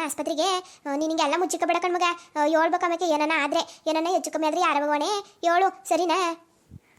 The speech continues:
ಸರಿ ಕಣತೆ, ಆಯ್ತು. ಹ್ಮ್, ಆಯ್ತು, ಮಂಗ್ಳ ಉಣ್ಣಕ್ಕೆ ಇಕ್ಕ ಬತ್ತಾಳೆ, ಉಣ್ತಾ ಇರು, ನಾನ್ ಕರಿ ಮೂಸಿ ಕಾಣ್ತೀನಿ. ಆ, ಕಾಲ್ ತೊಳ್ಕೊತಿದ್ದೆ ಈಚೆಗೆ, ಎಲ್ಲಾನ ಮಾಡ್ಕಿಂತ ನಮಗೆ ಅಂಗಡಿ ತಕ್ಕ ಅಂಗಡಿ ತಕ್ಕೆ, ಆ, ನೋಡ್ತೀನಿ.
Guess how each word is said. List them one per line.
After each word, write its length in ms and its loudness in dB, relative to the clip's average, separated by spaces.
ಸರಿ 200 -2
ಕಣತೆ, 580 -4
ಆಯ್ತು. 280 -2
ಹ್ಮ್, 1160 -12
ಆಯ್ತು, 220 -2
ಮಂಗ್ಳ 260 0
ಉಣ್ಣಕ್ಕೆ 260 -2
ಇಕ್ಕ 100 -8
ಬತ್ತಾಳೆ, 680 -2
ಉಣ್ತಾ 220 0
ಇರು, 120 0
ನಾನ್ 180 -2
ಕರಿ 180 0
ಮೂಸಿ 200 -4
ಕಾಣ್ತೀನಿ. 320 -4
ಆ, 720 -4
ಕಾಲ್ 200 0
ತೊಳ್ಕೊತಿದ್ದೆ 320 -2
ಈಚೆಗೆ, 640 0
ಎಲ್ಲಾನ 200 -2
ಮಾಡ್ಕಿಂತ 360 -2
ನಮಗೆ 260 -2
ಅಂಗಡಿ 420 -6
ತಕ್ಕ 160 -2
ಅಂಗಡಿ 160 -2
ತಕ್ಕೆ, 140 -2
ಆ, 840 0
ನೋಡ್ತೀನಿ. 340 0